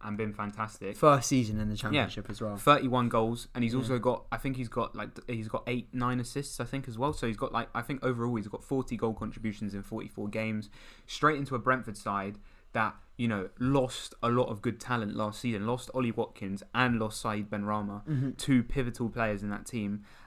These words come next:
Speaker 1: and they haven't looked much worse than they did last season.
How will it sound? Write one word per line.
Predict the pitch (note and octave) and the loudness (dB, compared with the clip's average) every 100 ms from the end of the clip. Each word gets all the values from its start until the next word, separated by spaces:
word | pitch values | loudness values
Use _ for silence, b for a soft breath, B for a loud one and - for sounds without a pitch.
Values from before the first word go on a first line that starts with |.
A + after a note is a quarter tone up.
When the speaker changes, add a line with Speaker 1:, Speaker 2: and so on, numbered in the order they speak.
| b | b
Speaker 1:
and | A#2 A2+ | -2 0
they | |
haven't | A2+ B2 B2+ B2 A2+ | 0 -2 0 -2 -2
looked | A2+ A2+ - - - - - - - - - | -2 -2 -6 -18 -18 -20 -20 -20 -20 -14 -2
much | A2 A2 - | 0 0 -2
worse | A2+ G#2 G#2 | -2 -2 -4
than | - G2+ | -8 -6
they | G2+ | -6
did | G#2 | -6
last | G#2+ A#2+ - | -6 -6 -8
season. | G#2 F#2+ | -12 -12